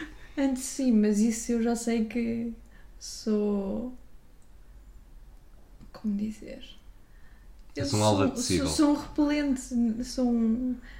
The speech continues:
Speaker 1: aquelas luzinhas que atraem as moscas e os mosquitos, eu sou isso. E portanto já sei. É, para quase nenhum destino onde saibamos que há mosquitos, eu vou sem, sem repelente.
Speaker 2: Sim.
Speaker 1: Confirmas isto?
Speaker 2: Sim, sim.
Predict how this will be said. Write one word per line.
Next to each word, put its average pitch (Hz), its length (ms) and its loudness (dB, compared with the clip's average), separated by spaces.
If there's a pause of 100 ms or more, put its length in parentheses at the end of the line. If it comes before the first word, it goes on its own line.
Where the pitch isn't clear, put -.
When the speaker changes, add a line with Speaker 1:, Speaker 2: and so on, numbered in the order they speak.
Speaker 1:
aquelas 269 360 6
luzinhas 262 580 4
que - 120 -2
atraem 233 600 4
as 214 160 0
moscas 226 460 6
e - 20 6
os 220 60 8
mosquitos, 262 400 4
eu 269 80 4
sou 254 240 2
isso. - 440 0 (580)
E 214 60 2
portanto 208 280 2
já 220 100 4
sei. 214 220 -2 (1200)
É, 175 160 -2 (340)
para 214 120 2
quase 208 440 4
nenhum 208 180 4
destino 202 480 0
onde 185 120 -2
saibamos 185 580 -2
que - 140 -8
há 196 80 0
mosquitos, 208 600 0
eu 214 260 2
vou 214 120 -2
sem, 214 300 -2 (160)
sem 214 200 -2
repelente. 196 460 -4
Speaker 2:
Sim. - 60 -18 (200)
Speaker 1:
Confirmas 180 540 4
isto? - 340 -2 (120)
Speaker 2:
Sim, 170 140 8
sim. 147 120 -2